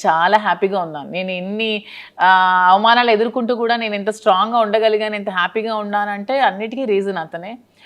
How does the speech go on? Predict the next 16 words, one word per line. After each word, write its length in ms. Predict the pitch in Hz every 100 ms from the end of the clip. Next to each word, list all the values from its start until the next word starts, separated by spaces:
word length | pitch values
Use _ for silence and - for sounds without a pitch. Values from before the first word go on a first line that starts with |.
| _ -
She, 220 | 165 170
he 440 | 160 151 160 165 165
is 80 | 160 175
so 120 | 180
sweet. 280 | 220 - 151 -
తను 120 | 143
చాలా 500 | 143 127 107 160 196
స్వీటెస్ట్ 580 | 190 175 165 190 - 180
పర్సన్ 280 | 156 - 156
అసలు. 360 | 151 143 170 208 - - _ - 165
చాలా 220 | 147 170
సపోర్ట్ 440 | 170 - 156 -
చేస్తారు, 380 | 151 - 156 160
చాలా 300 | 170 151 151
అర్థం 300 | 143 151 165
చేసుకుంటారు, 760 | 160 - 160 151 156 151 160